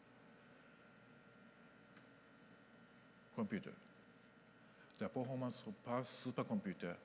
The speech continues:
twenty years ago. Because Fujitsu developed and offered a full spectrum from a supercomputer to smart home,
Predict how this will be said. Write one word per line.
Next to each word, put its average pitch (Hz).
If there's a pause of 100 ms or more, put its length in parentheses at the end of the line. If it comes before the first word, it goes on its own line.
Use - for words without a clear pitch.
(360)
twenty 143
years 87
ago. 69 (3500)
Because 143
Fujitsu 135
developed 113 (120)
and 104 (240)
offered 107
a 85 (120)
full 160
spectrum 139 (220)
from 92 (160)
a 78
supercomputer 85
to 92
smart 104 (120)
home, 101